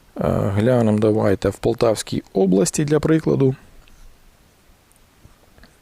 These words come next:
Із господарства. Ну і в середньому купують.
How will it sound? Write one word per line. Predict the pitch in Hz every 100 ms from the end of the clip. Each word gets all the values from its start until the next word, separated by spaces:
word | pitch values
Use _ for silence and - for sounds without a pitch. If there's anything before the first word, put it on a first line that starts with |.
| _ - _
Із | - 135 107
господарства. | - 107 - 92 143 196 - 151 139 - _ _ - - - - _ _ _ _ _ _ _ - -
Ну | 202
і | 285
в | 220
середньому | 160 175 175 160 151 147 143 - - - - - -
купують. | 262 - 180 175 180 -